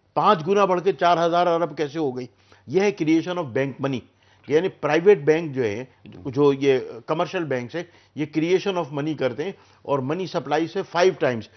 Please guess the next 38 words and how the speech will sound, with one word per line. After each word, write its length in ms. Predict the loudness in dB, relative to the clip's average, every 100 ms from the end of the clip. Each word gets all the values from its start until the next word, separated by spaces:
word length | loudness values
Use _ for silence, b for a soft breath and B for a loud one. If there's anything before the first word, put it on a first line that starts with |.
| b b -6
यानी 200 | -2 0
मैं 100 | 0
एक 120 | 0
मिनट 180 | -2 -2
अपनी 160 | -4
बात 180 | -2 -2
खत्म 240 | -2 -6
करूं, 120 | -6 -8 b b b -2
कि 40 | -2 -2
इनको 440 | -2 -2 2 2 4
जो 160 | 0
इंटरेस्ट 460 | 0 -2 -2 -4 -2
ये 120 | -4
देते 360 | 2 2 2 0
हैं, 80 | 0
वो 160 | -2
सौ 200 | 2 4
रुपए 320 | 4 4 0
पे 160 | -2 -4
देते 300 | -4 -4 -4
हैं 140 | -4 b -12
और 100 | -8 -4
कमाते 340 | 0 0 0
पाँच 300 | -2 -4 -4
सौ 80 | -4
रुपए 200 | -4 -4
हैं। 120 | -6 b b -14
इसकी 220 | -2 0
मैं 120 | 2
आपको 240 | 0 0
एक 100 | -4
मिसाल 320 | -4 -2 -2 -2
दूं 160 | -6 -12 b b -8
कि 80 | -2
जो 120 | -2
एक 120 | -2
नाम 300 | -2 0 -2
नहाद 480 | -4 -2 -2 -2